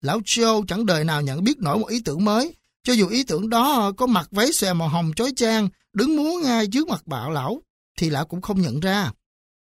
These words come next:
Có một niềm tin hết sức sai lầm cho rằng trong một cuộc thảo luận nghiêm túc thì mọi chuyện đều phải cực kỳ nghiêm túc. Một cuộc thảo luận nghiêm túc có thể buồn tẻ đến nỗi chẳng ai nhớ được điều gì. Hãy thay đổi nhịp độ và mức độ thảo luận để giúp mọi người dễ hiểu và dễ nhớ vấn đề hơn.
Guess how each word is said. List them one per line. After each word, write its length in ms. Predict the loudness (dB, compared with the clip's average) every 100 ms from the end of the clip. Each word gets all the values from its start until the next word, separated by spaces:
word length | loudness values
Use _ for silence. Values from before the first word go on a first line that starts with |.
| _
Có 80 | 0
một 220 | 2 2
niềm 180 | 2 2
tin 200 | 2 2
hết 100 | 4
sức 180 | 0 2
sai 180 | 2 2
lầm 240 | 2 0
cho 100 | -2
rằng 320 | -2 0 -2
trong 160 | 0 -2
một 140 | -2
cuộc 180 | -6 -6
thảo 140 | -2
luận 200 | -2 0
nghiêm 200 | 0 -2
túc 180 | -2 -4 -4
thì 120 | -4
mọi 180 | -2 -4
chuyện 220 | -6 -4
đều 120 | -4 -4
phải 140 | -6
cực 220 | -8 -6
kỳ 160 | -4 -2
nghiêm 220 | -2 -2
túc. 160 | -4 -8 _ -20 -4
Một 100 | -2
cuộc 200 | -2 -2
thảo 120 | -2
luận 200 | 0 0
nghiêm 160 | 2 0
túc 200 | 0 -6
có 80 | -4
thể 160 | -4 0
buồn 260 | 0 -2
tẻ 220 | -4 -6
đến 180 | -2 0
nỗi 160 | 0 -2
chẳng 180 | -4 -4
ai 180 | 0
nhớ 200 | 2 2 0
được 120 | -2
điều 140 | -4
gì. 320 | -4 -4 -4 -8 _ _ _
Hãy 160 | -2 2
thay 120 | 2
đổi 160 | 2 2
nhịp 160 | 0 0
độ 200 | -2 0
và 100 | -2
mức 160 | -4
độ 160 | -4 -4
thảo 180 | -2 -2
luận 320 | -2 -4 -4
để 80 | -4
giúp 140 | -4
mọi 140 | -4 -4
người 200 | -2 -2
dễ 200 | -2 -2
hiểu 160 | -2 -4
và 260 | -4 -4
dễ 260 | -2 0 2
nhớ 120 | 2
vấn 200 | 2 0
đề 100 | 0
hơn. 380 | 2 2 2